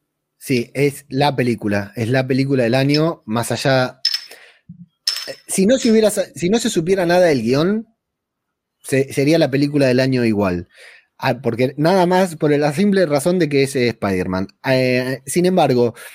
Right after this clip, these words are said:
a medida que se va, no obstante, digo, se va filtrando, se van conociendo detalles y más hype se crea sobre la película.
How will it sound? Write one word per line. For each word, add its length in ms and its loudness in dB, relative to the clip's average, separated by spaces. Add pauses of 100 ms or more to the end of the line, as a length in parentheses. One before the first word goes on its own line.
(520)
a 100 0
medida 280 2
que 120 -2
se 120 2
va, 460 4
no 100 2
obstante, 320 0
digo, 160 4
se 140 0
va 120 4
filtrando, 640 0
se 100 -2
van 160 0
conociendo 420 0
detalles 720 0
y 140 -2
más 340 -2
hype 340 0 (100)
se 220 -4
crea 240 2
sobre 260 -2
la 120 0
película. 480 0